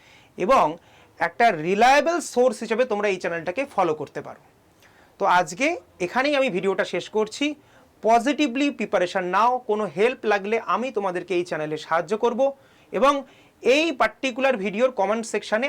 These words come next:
আমি একটা তোমাদের গ্রুপের লিংক দিয়ে রাখছি, সেই লিঙ্কটাই ক্লিক করে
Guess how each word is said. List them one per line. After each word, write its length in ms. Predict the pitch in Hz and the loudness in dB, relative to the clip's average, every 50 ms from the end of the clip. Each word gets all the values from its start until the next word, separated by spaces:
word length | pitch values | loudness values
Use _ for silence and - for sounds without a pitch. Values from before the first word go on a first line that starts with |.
| - 180 | -2 -2
আমি 120 | 185 196 202 190 185 | -2 -2 -2 -4 -4
একটা 200 | - - 240 269 349 - _ _ _ _ _ _ _ _ _ _ | -4 -2 -2 -2 -2 -4 _ _ _ _ _ _ _ _ _ _
তোমাদের 340 | - 190 185 180 170 226 285 302 214 143 - | -2 0 0 2 2 2 0 0 -2 -10 -6
গ্রুপের 340 | - 220 254 226 - 294 285 240 202 | -6 -6 -4 -2 -2 -2 -2 0 0
লিংক 140 | 190 196 196 180 - | -2 -2 -2 -2 -4
দিয়ে 160 | 160 151 135 | -4 -2 -4
রাখছি, 240 | 135 - - - - - _ _ _ _ _ _ _ _ _ _ _ - _ _ _ - - - | -4 -6 -10 -16 -18 -18 _ _ _ _ _ _ _ _ _ _ _ -20 _ _ _ -12 -10 -6
সেই 240 | - - 269 320 349 349 277 226 | -2 0 2 2 2 2 2 2
লিঙ্কটাই 400 | 233 233 240 233 - 247 277 285 285 | 0 0 0 0 0 0 0 -2 -2
ক্লিক 200 | - 202 208 202 - - | -2 -2 -2 -2 -2 -2
করে 120 | 233 247 | 0 0